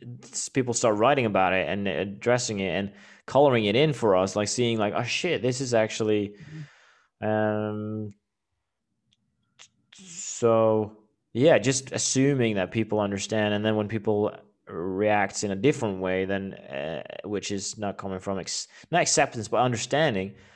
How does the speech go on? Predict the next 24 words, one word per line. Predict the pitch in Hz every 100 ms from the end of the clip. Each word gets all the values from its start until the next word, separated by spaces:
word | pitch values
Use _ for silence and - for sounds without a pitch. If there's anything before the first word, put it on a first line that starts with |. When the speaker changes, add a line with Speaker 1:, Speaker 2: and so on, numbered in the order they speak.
| - _ -
Speaker 1:
I | 107
think | 120
that's | 120 120 - -
important | 113 117 117 110
to | 110
just | 110 104
take | 110
a | 101
breather | 110 127 113 107
and, | 104
like, | 101 98
"Okay, | 107 131 127 101 98 110 143 _
well, | - 98 - 98 113
this | 110 123 123
is | 110
what | 113 78
it |
makes | 101 98 -
me | 92
feel | 98 95 92 -
if | 98 104
you |
say | 95 101 92
this." | 98 92 - -